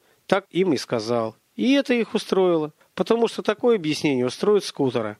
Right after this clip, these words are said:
"Какие гуманные ребята! А ты говорил, отморозки. И эти самые адекватные из всей банды. Одного зовут Мозоль, как второго не знаю".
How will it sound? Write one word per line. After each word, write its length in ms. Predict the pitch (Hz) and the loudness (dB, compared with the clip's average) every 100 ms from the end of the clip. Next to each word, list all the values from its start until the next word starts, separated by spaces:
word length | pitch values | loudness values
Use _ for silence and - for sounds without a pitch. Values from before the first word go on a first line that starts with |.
| _ _ _ | _ _ _
"Какие 420 | - 120 - 269 233 | -4 -4 2 2 2
гуманные 640 | 233 220 196 175 165 160 | 2 4 2 2 2 2
ребята! 560 | 165 139 117 104 110 _ - | 0 0 -2 -2 -10 _ -6
А 120 | 160 | -2
ты 120 | 233 | 0
говорил, 280 | 156 131 110 | 0 -2 -2
отморозки. 920 | 113 123 113 104 143 175 175 - 156 _ _ - | -4 -2 -2 0 0 0 -2 -6 -12 _ _ -2
И 80 | 180 | 0
эти 400 | 226 - 104 - _ _ | 0 -2 -10 -12 _ _
самые 480 | - - 208 202 196 | -4 0 2 2 0
адекватные 580 | 185 - 196 185 147 127 | -2 0 0 0 -2 -2
из 60 | |
всей 180 | - 139 | -2 -2
банды. 440 | 127 113 98 101 - _ | 0 -4 -6 -14 -20 _
Одного 400 | - 147 175 180 | -4 0 2 2
зовут 300 | 160 170 175 | 0 -2 0
Мозоль, 440 | 180 180 208 226 - _ _ _ | 0 0 0 0 -4 _ _ _
как 160 | - 156 | -6 -4
второго 340 | - 180 190 | -2 0 0
не 120 | 131 | 0
знаю". 340 | 101 107 101 | -2 -4 -6